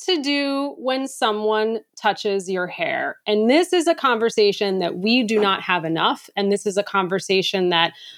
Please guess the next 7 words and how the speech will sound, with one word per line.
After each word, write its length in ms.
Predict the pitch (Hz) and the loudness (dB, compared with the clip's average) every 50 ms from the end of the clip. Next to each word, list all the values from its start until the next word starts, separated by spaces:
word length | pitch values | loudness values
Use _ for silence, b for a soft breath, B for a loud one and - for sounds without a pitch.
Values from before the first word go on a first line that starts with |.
| B B B B B - | B B B B B -2
many 300 | 208 233 247 262 294 302 | 2 2 4 4 4 4
Black 360 | 254 254 233 226 233 - - | 4 4 4 2 2 -2 -6
women, 580 | 233 226 220 220 214 214 214 214 214 214 214 - - | -6 -4 -2 -2 -2 -2 -2 -2 -2 -4 -4 -6 -8
many 260 | 180 160 160 160 160 | -10 -8 -8 -10 -10
Black 300 | 160 147 147 180 - - | -10 -10 -10 -10 -8 -4
men 600 | 226 262 277 277 269 262 262 262 254 254 254 247 - | -2 0 2 2 2 2 0 0 0 0 -2 -4 -6
face, 680 | - - - 226 208 202 202 202 196 - - - - | -12 -4 0 0 2 2 2 0 -2 -6 -12 -16 -18